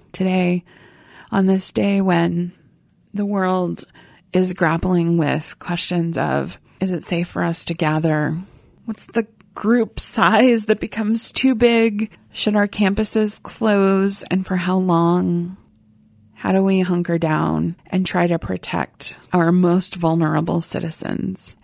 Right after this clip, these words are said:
And ensure that our medical system is not completely overwhelmed in a week or two, as I fear it will be. In this time when we're all turning our focus outside of ourselves and to the collective that is our society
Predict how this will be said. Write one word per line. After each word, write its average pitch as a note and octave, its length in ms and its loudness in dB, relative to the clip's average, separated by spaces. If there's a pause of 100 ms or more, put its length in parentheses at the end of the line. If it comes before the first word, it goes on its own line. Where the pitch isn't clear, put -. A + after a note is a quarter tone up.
(100)
And E3+ 120 2
ensure E3 600 2
that D3+ 240 -2
our D#3 200 2
medical D#3+ 440 0
system - 480 -2
is E3 120 -4
not E3 220 -2
completely E3 600 -4
overwhelmed E3 720 -4 (180)
in E3+ 120 2
a E3 60 4
week E3 260 0
or E3 80 -2
two, - 400 -4 (420)
as - 140 -6
I E3+ 60 -2
fear D#3+ 320 -2
it - 120 -4
will - 180 -4
be. - 280 -10 (500)
In F#3+ 120 2
this F#3+ 200 0
time F#3 380 2
when F3 180 2
we're E3 260 2
all F3+ 540 2 (300)
turning A3 300 2
our G3 120 4
focus F3 640 0 (120)
outside F3+ 460 4
of F3+ 100 2
ourselves D#3 760 0 (180)
and D#3+ 220 0
to F3+ 220 2
the E3 100 2
collective E3 840 -2
that E3+ 160 2
is E3 160 2
our D#3+ 140 2
society E3 880 0